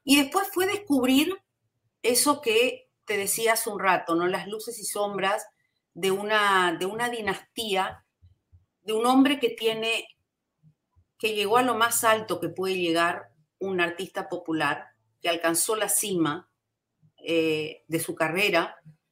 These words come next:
que le acaban de dar un, un Grammy por su, el disco de los ochenta años, pero que tiene detrás de él una familia compleja, ¿no?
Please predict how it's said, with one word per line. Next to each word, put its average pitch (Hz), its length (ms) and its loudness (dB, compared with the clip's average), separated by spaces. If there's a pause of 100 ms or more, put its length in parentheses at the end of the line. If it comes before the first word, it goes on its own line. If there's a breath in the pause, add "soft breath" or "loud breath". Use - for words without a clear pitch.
(100)
que 165 100 0
le 160 80 2
acaban 190 400 2
de 160 100 4
dar 165 220 2
un, 165 180 0
un 165 160 -2
Grammy 175 360 2
por 156 180 -6
su, 147 380 -8
el 151 120 -4
disco 170 300 -2
de 147 80 -2
los 147 180 -6
ochenta 185 440 0
años, 165 380 0 (600)
pero 233 240 6
que 233 100 4
tiene 233 640 0 (360)
detrás 196 480 0
de 190 220 2
él 214 300 -6 (960)
una 214 240 -4
familia 196 480 -2
compleja, 156 720 -2 (100)
¿no? 156 280 -10